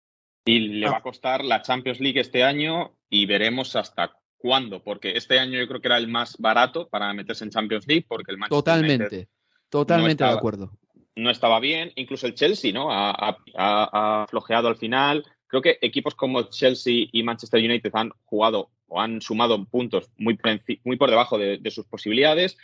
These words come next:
Speaker 1: En una temporada normal en la que estuvieran un poco más a tono, sumarían muchos más puntos, muchos más de los
Speaker 3: Manuel,
Speaker 1: setenta y
Speaker 3: y,
Speaker 1: pocos
Speaker 3: y
Speaker 1: que tiene el
Speaker 3: ojo,
Speaker 1: Chelsea.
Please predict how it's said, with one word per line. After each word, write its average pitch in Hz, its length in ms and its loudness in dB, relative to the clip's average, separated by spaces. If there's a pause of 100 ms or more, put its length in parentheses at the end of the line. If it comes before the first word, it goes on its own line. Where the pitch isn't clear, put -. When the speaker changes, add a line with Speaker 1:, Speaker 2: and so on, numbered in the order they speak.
(120)
Speaker 1:
En 104 120 -2
una 120 120 0
temporada 117 380 2
normal 117 320 0
en 117 80 4
la 104 100 2
que 104 60 -6
estuvieran 110 300 0
un 113 60 -6
poco 113 200 -6
más 113 160 -4
a 110 60 -4
tono, 113 340 -2
sumarían 113 680 -2
muchos 123 360 -6
más 113 180 -2
puntos, 123 400 -2
muchos 113 240 -4
más 113 180 0
de 113 80 -4
los 110 140 -10
Speaker 3:
Manuel, 123 360 2
Speaker 1:
setenta 101 200 -4
y 101 140 -8
Speaker 3:
y, 131 80 -2
Speaker 1:
pocos 123 40 2
Speaker 3:
y 131 40 2
Speaker 1:
que 127 60 2
tiene 127 220 6
el 170 60 2
Speaker 3:
ojo, 175 160 2
Speaker 1:
Chelsea. 127 260 -2